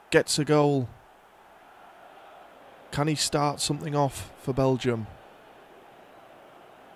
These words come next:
They've not really played well, but they've come out the second half and gone straight at England.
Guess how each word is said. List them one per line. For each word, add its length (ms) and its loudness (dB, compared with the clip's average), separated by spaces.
They've 140 -4
not 220 0
really 240 4
played 340 2
well, 220 4
but 140 -2
they've 180 -6
come 180 0
out 180 2
the 80 -8
second 300 -4
half 440 -2
and 100 -8
gone 160 -2
straight 480 0
at 200 0
England. 520 -4